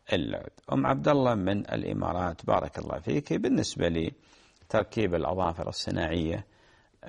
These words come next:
هل هو من الوصل أم لا؟ الذي يظهر بأنه من الوصل،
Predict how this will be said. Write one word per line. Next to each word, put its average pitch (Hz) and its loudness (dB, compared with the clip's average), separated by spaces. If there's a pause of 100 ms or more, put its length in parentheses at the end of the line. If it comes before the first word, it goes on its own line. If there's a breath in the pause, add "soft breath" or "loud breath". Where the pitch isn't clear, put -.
(220)
هل 98 2
هو 90 4
من 90 0
الوصل 87 -2
أم 82 0
لا؟ 87 0 (560 soft breath)
الذي 98 4
يظهر 90 0
بأنه 80 -4
من 98 0
الوصل، 117 0